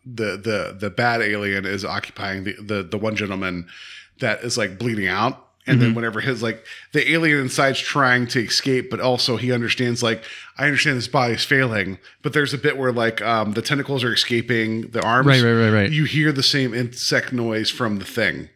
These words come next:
Speaker 1: in there for a brief second.
Speaker 2: Oh, that, that, that's
Speaker 1: That,
Speaker 2: like
Speaker 1: that whipping around, like
Speaker 2: it's a Japanese locust
Speaker 1: Yeah, whatever
Speaker 2: sound,
Speaker 1: it is. It's the
Speaker 2: but
Speaker 1: one
Speaker 2: it's
Speaker 1: that
Speaker 2: used in a lot of
Speaker 1: it's
Speaker 2: stuff.
Speaker 1: the one that was used in the dog pen scene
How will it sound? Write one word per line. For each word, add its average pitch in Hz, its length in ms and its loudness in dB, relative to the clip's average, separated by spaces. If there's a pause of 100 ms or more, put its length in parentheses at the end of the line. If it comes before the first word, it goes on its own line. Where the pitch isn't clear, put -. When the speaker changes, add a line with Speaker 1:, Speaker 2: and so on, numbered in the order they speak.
(640)
Speaker 1:
in 107 140 -2
there 87 280 0
for 101 220 -6
a 92 60 -4
brief 110 280 -4
second. 180 220 2
Speaker 2:
Oh, 151 60 6
that, 139 260 2
that, 123 380 0
that's 131 240 0
Speaker 1:
That, 123 100 2
Speaker 2:
like 143 120 2
Speaker 1:
that 143 220 2
whipping 160 280 2
around, 147 540 2
like 143 100 4
Speaker 2:
it's 135 120 0
a 156 60 6
Japanese 160 720 4
locust 123 640 2 (240)
Speaker 1:
Yeah, 196 120 6
whatever 196 240 6
Speaker 2:
sound, 147 120 4
Speaker 1:
it 131 60 0
is. 131 100 -2
It's 135 140 -2
the - 80 0
Speaker 2:
but 202 60 4
Speaker 1:
one 185 80 8
Speaker 2:
it's 175 80 2
Speaker 1:
that 170 80 6
Speaker 2:
used 196 200 6
in 151 80 6
a 131 60 8
lot 120 160 6
of 110 100 0
Speaker 1:
it's 170 100 6
Speaker 2:
stuff. 101 120 4
Speaker 1:
the 185 40 4
one 185 140 6
that 175 140 4
was 156 180 4
used 160 300 4
in 147 160 2
the 131 80 2
dog 135 340 4
pen 120 200 0
scene 98 500 0